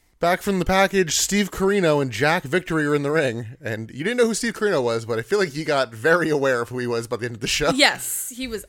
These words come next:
Speaker 2: all over the place.
Speaker 1: He starts his promo, and then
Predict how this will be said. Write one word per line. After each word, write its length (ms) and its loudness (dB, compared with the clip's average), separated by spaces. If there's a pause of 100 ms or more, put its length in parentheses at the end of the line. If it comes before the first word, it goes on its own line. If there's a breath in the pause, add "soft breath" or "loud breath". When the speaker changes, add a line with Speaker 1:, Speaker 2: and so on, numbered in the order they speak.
Speaker 2:
all 220 -4
over 100 -8
the 80 -12
place. 480 -14 (100)
Speaker 1:
He 140 0
starts 320 2
his 160 0
promo, 540 2
and 100 0
then 160 2